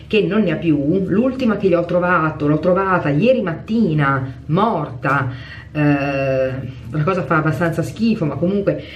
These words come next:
si tratta di animaletti quando non hanno ancora morso, o comunque se hanno appena morso, animaletti piccoli, poco più grandi di una pulce.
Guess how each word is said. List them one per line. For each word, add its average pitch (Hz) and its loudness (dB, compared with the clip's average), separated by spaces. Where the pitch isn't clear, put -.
si 196 2
tratta 196 2
di 170 -2
animaletti 170 0
quando 190 2
non 160 0
hanno 180 0
ancora 160 2
morso, 147 0
o 175 2
comunque 185 2
se - -4
hanno 170 0
appena 165 0
morso, 160 4
animaletti 170 -4
piccoli, 170 -2
poco 180 -2
più 175 -4
grandi 160 0
di 151 0
una 147 2
pulce. 151 0